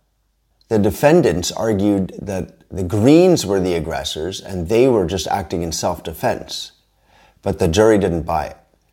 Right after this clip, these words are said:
However, if this had stood and been successful, they would have avoided liability. The jury also returned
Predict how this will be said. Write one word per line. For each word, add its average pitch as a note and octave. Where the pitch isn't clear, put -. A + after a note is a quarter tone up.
However, B2+
if A2
this C#3+
had G#2
stood G2
and F2
been F2
successful, E2
they F#2
would F#2
have F2
avoided F2+
liability. D#2+
The A#2
jury D#3
also C#3
returned F#2+